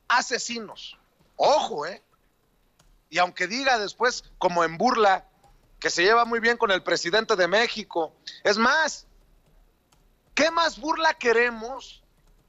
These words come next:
que haya mencionado lo del muro en la frontera, en la Casa Blanca,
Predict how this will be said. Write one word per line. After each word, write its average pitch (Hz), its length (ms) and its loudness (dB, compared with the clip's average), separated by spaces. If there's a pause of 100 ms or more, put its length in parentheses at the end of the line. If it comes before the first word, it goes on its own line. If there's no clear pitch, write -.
(120)
que 226 100 2
haya 285 160 4
mencionado 262 500 0
lo 247 120 2
del 220 120 2
muro 269 160 0
en 269 60 2
la 233 100 2
frontera, 240 680 0
en 214 400 -4
la 202 120 2
Casa 302 320 0
Blanca, 247 540 -4